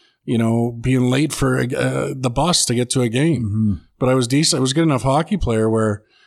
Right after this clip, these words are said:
Speaker 1: you know, we ended up missing the bus, getting in a car,
Speaker 2: Yeah.
Speaker 1: driving to Olds,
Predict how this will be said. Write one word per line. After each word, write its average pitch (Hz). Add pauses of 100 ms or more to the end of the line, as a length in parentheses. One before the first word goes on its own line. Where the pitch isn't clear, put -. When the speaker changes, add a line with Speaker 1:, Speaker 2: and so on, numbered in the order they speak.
(140)
Speaker 1:
you 120
know, 120
we 127
ended 135
up 123 (140)
missing 139
the 135
bus, 123
getting 139
in 131
a 117
car, 127 (380)
Speaker 2:
Yeah. 127
Speaker 1:
driving 135
to 127
Olds, 131